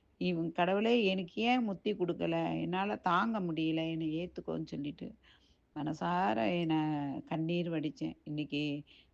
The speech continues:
பௌர்ணமி மேல, பௌர்ணமி அதுவுமா உலகத்துக்கு நி-, நியதியான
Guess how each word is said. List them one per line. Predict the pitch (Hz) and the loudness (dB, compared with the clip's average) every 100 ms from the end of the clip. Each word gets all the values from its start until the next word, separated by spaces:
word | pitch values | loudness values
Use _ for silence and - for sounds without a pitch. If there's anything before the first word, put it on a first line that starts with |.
| _ | _
பௌர்ணமி | 165 190 214 233 220 202 175 | 0 2 2 0 0 0 0
மேல, | 170 175 170 156 151 - - _ - | 2 0 0 0 -2 -4 -10 _ -10
பௌர்ணமி | 156 160 180 190 185 175 | -2 0 0 0 0 0
அதுவுமா | 165 180 180 180 | 0 -2 -2 0
உலகத்துக்கு | 160 160 175 180 - 175 151 | 0 0 0 -2 -2 -4 -2
நி-, | 160 160 156 151 | 2 2 4 2
நியதியான | 151 156 175 180 185 175 170 165 151 | 0 0 0 0 -2 0 0 0 -2